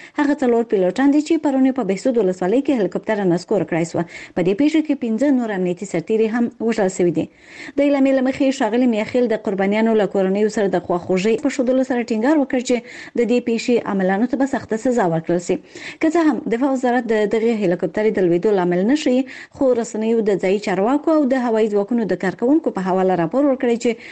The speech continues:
د الوتکه د یوه غیر مسؤل قومندان علي پور د وګړو لخوا د پورته کېدو پر مهال ویشتل شوې ده. د قومندان علي پور ویان پرون ازادي راډیو ته منلې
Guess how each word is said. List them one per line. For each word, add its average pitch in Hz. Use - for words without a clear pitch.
د 220
الوتکه 214
د 208
یوه 185
غیر 196
مسؤل 180
قومندان 202
علي 185
پور 294
د 196
وګړو 180
لخوا 254
د 226
پورته 202
کېدو 214
پر 254
مهال 262
ویشتل 233
شوې 165
ده. 165
د 320
قومندان 302
علي 269
پور 285
ویان 247
پرون 226
ازادي 196
راډیو 185
ته 180
منلې 277